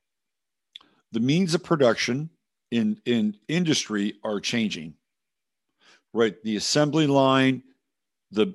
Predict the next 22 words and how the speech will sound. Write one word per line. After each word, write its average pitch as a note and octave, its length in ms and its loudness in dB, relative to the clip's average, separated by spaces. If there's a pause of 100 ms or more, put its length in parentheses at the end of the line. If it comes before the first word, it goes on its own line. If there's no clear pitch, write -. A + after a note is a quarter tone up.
the A#2 80 2
mechanized C3 800 4
world A#2 680 4
of A2 120 -2
the A2+ 100 4
assembly A#2 420 0
line, A2 520 -2 (1080)
some E3 300 0
of E3+ 80 0
that D3 240 6
will A#2+ 120 -2
still - 360 2
be D3+ 160 2
around, D3 440 2
but A2 120 -6
a G#2+ 40 -4
lot A#2 360 2
of B2 80 -2
it A#2+ 60 -4
is G#2+ 160 0
going A2 240 0
away. F#2+ 420 -6